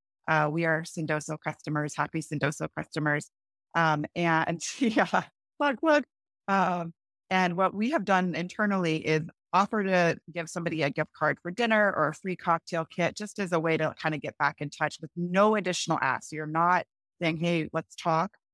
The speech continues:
but just more like, "Hey, I was thinking about you," or, "It's been a while," that kind of thing. Um, and then, you know, offering something as a secondary email after that first email goes out and you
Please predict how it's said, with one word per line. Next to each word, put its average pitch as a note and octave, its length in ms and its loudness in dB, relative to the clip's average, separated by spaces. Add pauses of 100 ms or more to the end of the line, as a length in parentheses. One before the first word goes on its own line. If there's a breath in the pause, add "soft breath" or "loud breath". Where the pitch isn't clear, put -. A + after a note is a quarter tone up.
(140)
but E3+ 100 -6
just F#3+ 240 -4
more E3+ 200 2
like, D3+ 200 2
"Hey, F3+ 200 2
I F3 40 4
was D#3+ 160 -2
thinking E3 280 -6
about D#3 280 0
you," D3+ 160 -2
or, D3 140 -2
"It's F3 160 -12
been D#3 120 -2
a D3 60 0
while," C#3+ 300 2
that C#3+ 240 -2
kind D3 120 -4
of D3+ 120 -10
thing. C#3+ 300 -8 (420)
Um, D3+ 340 -2
and G#3+ 160 2
then, A3 260 2 (200)
you F#3+ 100 -2
know, E3 180 4
offering E3+ 400 2
something E3 400 -4
as D#3 120 0
a D#3 80 -6
secondary E3+ 840 -4
email C#3 520 -4
after D#3 240 -8
that D3+ 200 -4
first D#3+ 220 -8
email D3 180 -2
goes C#3 220 -4
out C#3 120 -2
and D3+ 80 -8
you C#3+ 60 -6